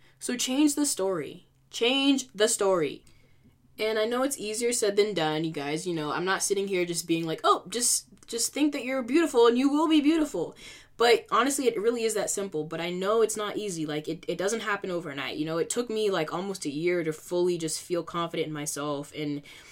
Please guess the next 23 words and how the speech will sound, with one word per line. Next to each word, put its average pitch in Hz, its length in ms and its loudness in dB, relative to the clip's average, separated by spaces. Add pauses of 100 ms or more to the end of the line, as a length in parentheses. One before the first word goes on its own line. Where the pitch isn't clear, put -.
(320)
and, 185 160 6
you 196 80 4
know, 170 300 4
slowly 208 340 4
but 196 140 4
surely, 220 320 2
I 165 100 0
just 196 220 2
saw 180 220 -2
the 185 80 0
changes. 170 480 -4
I 143 80 -6
saw 165 240 -4
how 196 100 -4
people 180 320 -6
responded 165 500 -6
to 156 120 -6
me, 147 240 -4
and 170 100 -4
it 151 240 -6
really, 160 340 2
really 147 320 -4
works. 160 680 -4